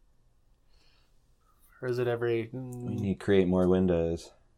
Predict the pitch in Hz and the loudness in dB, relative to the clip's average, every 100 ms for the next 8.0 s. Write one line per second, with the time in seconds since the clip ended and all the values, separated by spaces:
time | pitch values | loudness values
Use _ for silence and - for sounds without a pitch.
0 | _ _ _ _ - - - - - - | _ _ _ _ -16 -16 -16 -18 -16 -10
1 | 107 101 90 87 98 101 92 90 92 - | -8 -8 -8 -8 -4 0 2 2 0 -6
2 | _ _ _ - - - - _ _ _ | _ _ _ -20 -20 -20 -20 _ _ _
3 | _ - - - _ _ _ _ _ _ | _ -20 -20 -20 _ _ _ _ _ _
4 | - - _ _ _ _ - _ - - | -20 -20 _ _ _ _ -20 _ -18 -12
5 | 104 110 113 113 113 110 - - 95 - | -12 -10 -8 -6 -6 -8 -12 -14 -16 -16
6 | - - - - - - - 98 92 95 | -18 -18 -16 -18 -20 -20 -10 -8 -4 -2
7 | 95 90 90 - 98 92 87 87 87 | -2 -2 -6 -2 -2 0 0 -2 -4